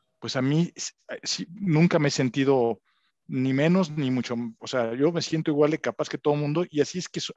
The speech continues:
somos los mexicanos, somos igual de capaz que todo el mundo. Entonces, echados para adelante, este, con ganas de trascender, quitémonos esas, eh,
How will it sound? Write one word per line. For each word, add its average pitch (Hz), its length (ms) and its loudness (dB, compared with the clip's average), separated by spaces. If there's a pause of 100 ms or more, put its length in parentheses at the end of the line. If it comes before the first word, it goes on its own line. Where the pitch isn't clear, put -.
somos 185 500 0 (440)
los 127 140 -6
mexicanos, 147 460 0
somos 165 320 -4
igual 139 300 2
de 190 80 0
capaz 151 200 0
que 151 120 -4
todo 165 180 0
el 160 80 2
mundo. 196 200 4
Entonces, 156 380 -4
echados 185 380 2
para 147 140 2
adelante, 147 440 0 (500)
este, 117 680 -2 (420)
con 135 140 2
ganas 170 220 6
de 139 80 -2
trascender, 120 680 0 (460)
quitémonos 165 920 2
esas, 147 600 -4
eh, 113 480 -4